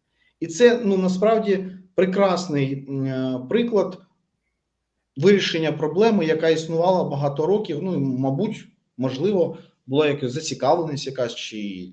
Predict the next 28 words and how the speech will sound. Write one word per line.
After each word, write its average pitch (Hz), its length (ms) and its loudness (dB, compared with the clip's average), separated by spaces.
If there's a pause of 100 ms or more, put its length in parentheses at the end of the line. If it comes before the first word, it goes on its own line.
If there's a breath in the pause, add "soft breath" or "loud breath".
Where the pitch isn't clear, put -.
не 110 80 -12
доходили 127 520 -4
руки, 113 200 -4
я 120 60 -2
не 131 80 -4
знаю. 190 200 0
Але 160 140 2
це 185 180 0
рішення, 202 540 -2 (160 loud breath)
воно 180 440 -2 (140)
дуже 190 240 0
важливе. 123 540 -2 (360)
Тому 180 180 0
що 196 160 2
воно, 208 220 4
з 208 60 -2
одного 185 320 0
боку, 180 300 0
захищає 160 640 0
нормальних 156 600 -2
кредиторів, 156 760 0
які, 139 440 -4 (380 loud breath)
ну, 151 260 -2
за 139 100 -8
тих 190 200 -4
чи 170 160 -8
інших 160 340 -4
обставин, 127 580 0